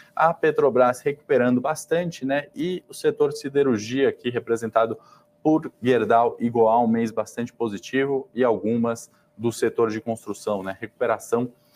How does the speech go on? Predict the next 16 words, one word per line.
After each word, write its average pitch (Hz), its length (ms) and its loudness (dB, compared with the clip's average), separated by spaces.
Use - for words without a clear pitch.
de 120 140 -4
preços 117 640 -2
ali, 110 300 2
só 127 200 -2
um 131 80 -2
panorama 127 720 2
do 113 240 0
mês. 107 680 -2
Pode 135 180 -2
voltar 127 300 0
pra 117 160 0
mim 127 160 2
aqui, 123 180 -4
produção, 131 460 0
vamos 143 360 0
pro 135 320 2